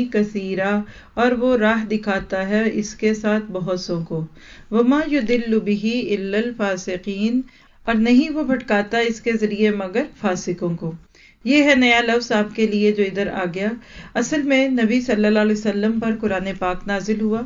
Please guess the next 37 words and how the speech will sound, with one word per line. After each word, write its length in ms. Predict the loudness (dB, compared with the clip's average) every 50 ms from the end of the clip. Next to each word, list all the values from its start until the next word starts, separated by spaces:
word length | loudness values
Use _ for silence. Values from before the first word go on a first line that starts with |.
| -8 -10 -8 -4
कुरान 320 | 0 0 2 2 2 0 0
पाक 280 | 0 -2 -4 -2 -2
इंसानों 480 | -2 -2 -2 -2 -2 -4 -2 0 -2 -2
की 120 | -2 -2 -4
हिदायत 440 | -4 -4 -4 -2 -2 -2 -4 -6 -2
के 160 | -2 -2 0
लिए। 240 | 0 -2 -2 -2 -4 -4 -10 -16 -20 -20 -20 -20 -20 -20 -20 -20 -20 -20 -8
कुरान 320 | -2 2 2 4 4 2 2
पाक 240 | 2 2 0 0 2
का 80 | 0 2
अंदाज 420 | 2 2 4 4 4 4 2 0
कोई 140 | -2 -6 -8 -6
तकरीर 420 | -6 -6 -6 -2 0 0 0 0 0
का 140 | -2 -4 -2
नहीं 240 | 0 0 2 2 0 0
है 180 | -4 -8 -10 -12 -10 -4
कि 80 | -4 -2
दूसरों 320 | 0 0 -2 0 0 -2 -2
को 100 | 0 2
impress 420 | 2 2 2 2 0 -2 -2 -4 -6
करना 360 | -6 -6 -6 -6 -6 -6 -4
हो। 180 | -4 -6 -6 -8 -12 -18 -20 _ _ _ _ _ _ _ _ _ -4 -2
पहले 220 | 2 4 6 4 4
एक 120 | 4 2
फ़र्क 260 | 0 0 0 0 0
समझिए, 360 | -2 -2 -2 -2 -2 -2 -2 -2
फिर 160 | -2 -4 -2
दोनों 280 | -2 -2 0 0 0 0
चीज़ों 300 | 0 -2 -4 -4 -4 -6
को 120 | -6 -6
हम 80 | -8 -6
मिलाएंगे 440 | -6 -6 -4 -4 -4 -4 -6 -6 -6
इंशाल्लाह। 760 | -8 -8 -6 -4 -4 -4 -4 -4 -6 -8 -14 -20 -20 -20 -10 2
एक 220 | 2 2 4 4
होता 180 | 0 0 0 -2
है 40 | -4
speaker 520 | -4 -6 -4 -2 -2 -2 -2 -4 -6 -6